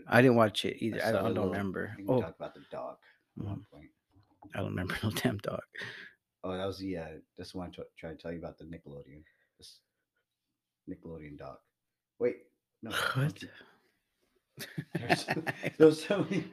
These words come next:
Speaker 1: What are you talking about?
Speaker 2: there's two docs I watched, uh, back to back, and both about the nineties. But the Punky Bru-, Punky
Speaker 1: Brewster.
Speaker 2: Brewster.
Speaker 1: Yeah, this was, like, this was, I think that was, like, uh,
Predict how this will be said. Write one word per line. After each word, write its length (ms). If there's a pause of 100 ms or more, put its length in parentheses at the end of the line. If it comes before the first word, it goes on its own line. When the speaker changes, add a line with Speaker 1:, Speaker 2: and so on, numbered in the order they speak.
Speaker 1:
What 80
are 60
you 60
talking 280
about? 180
Speaker 2:
there's 220
two 160
docs 300
I 80
watched, 420
uh, 340
back 240
to 60
back, 220 (600)
and 240
both 180
about 260
the 100
nineties. 500 (2250)
But 220
the 200
Punky 300 (220)
Bru-, 120 (560)
Punky 440 (240)
Speaker 1:
Brewster. 680 (100)
Speaker 2:
Brewster. 260 (160)
Speaker 1:
Yeah, 180
this 200
was, 160
like, 200 (220)
this 220
was, 120
I 60
think 160
that 80
was, 120
like, 200
uh, 240